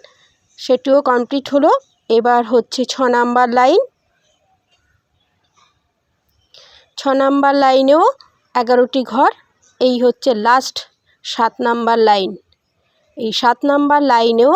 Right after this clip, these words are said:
এগারোটি ঘর সেলাই করে ফিরে এসেছি। এবারে দেখো এই যে একটি ঘরের ওপরে দেখো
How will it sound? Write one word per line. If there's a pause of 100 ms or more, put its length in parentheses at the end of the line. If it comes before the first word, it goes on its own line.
(160)
এগারোটি
ঘর
সেলাই
করে
ফিরে
এসেছি। (1500)
এবারে
দেখো (1800)
এই
যে (240)
একটি
ঘরের (120)
ওপরে (1900)
দেখো